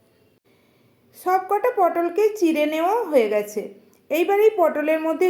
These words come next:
দিয়ে দিলাম সামান্য একটু লবণ আর খুব সামান্য একটু হলুদ গুঁড়ো। খুব বেশি হলুদ গুঁড়ো দেবেন না, দই পটলে বেশি হলুদ দিলে ভালো লাগে না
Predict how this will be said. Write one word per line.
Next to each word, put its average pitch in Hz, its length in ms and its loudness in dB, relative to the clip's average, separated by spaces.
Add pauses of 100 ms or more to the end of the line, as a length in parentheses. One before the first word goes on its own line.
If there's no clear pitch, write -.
দিয়ে 277 240 0
দিলাম 277 220 -2 (100)
সামান্য 262 300 -4 (120)
একটু 285 140 -10 (140)
লবণ 285 360 0 (420)
আর 294 160 -2 (200)
খুব 453 200 4 (180)
সামান্য 339 400 -4 (160)
একটু - 200 4 (120)
হলুদ 240 360 2
গুঁড়ো। 185 200 -4 (720)
খুব 403 120 -2 (100)
বেশি 427 200 4 (100)
হলুদ 320 320 2
গুঁড়ো 370 180 0 (100)
দেবেন 294 280 2
না, 466 60 -2 (120)
দই 277 160 2 (100)
পটলে 330 360 0 (140)
বেশি 285 240 -2 (120)
হলুদ 285 380 -2
দিলে 294 180 -2 (120)
ভালো 226 240 -2
লাগে 180 240 -4
না 185 60 -8